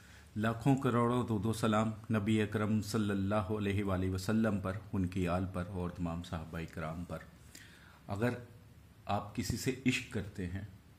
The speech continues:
सच्ची मोहब्बत है, तो ये तवीज़ आप बना लें। जिससे आपको इश्क है, जिससे आपको मोहब्बत है, वो नाराज़ है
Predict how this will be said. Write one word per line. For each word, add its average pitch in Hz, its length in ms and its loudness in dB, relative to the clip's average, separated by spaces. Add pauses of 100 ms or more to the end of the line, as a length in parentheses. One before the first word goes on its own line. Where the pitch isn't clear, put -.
(140)
सच्ची 139 440 2
मोहब्बत 90 520 0
है, 87 200 -8 (1300)
तो 120 100 2
ये 110 160 4
तवीज़ 107 460 0 (300)
आप 98 120 2
बना 98 340 2
लें। 113 280 0 (1300)
जिससे 139 380 4
आपको 151 300 6
इश्क 135 320 2
है, 95 340 -2 (140)
जिससे 110 360 0
आपको 113 320 0
मोहब्बत 101 560 0
है, 92 320 -6 (1000)
वो 120 100 4
नाराज़ 113 540 6
है 131 280 2